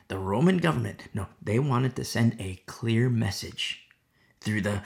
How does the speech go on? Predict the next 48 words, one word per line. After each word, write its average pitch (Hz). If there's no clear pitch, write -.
the 117
punishment 127
that 104
they 113
doled 113
out. 98
They 110
were 143
sending 123
a 98
clear 120
message. 104
"Okay, 190
you, 202
you 135
wanna 165
be 170
a 160
criminal? 262
You 175
wanna 180
be 180
a 180
thief? 339
Okay, -
this 120
is -
what's 135
gonna -
happen -
to 98
you. 87
You 110
wanna, 143
you 139
wanna 170
rape? 127
You 160
wanna 143
murder? 196
Okay, 311
this 135
is -
what's 220
gonna 262
happen 269
to 101
you." 85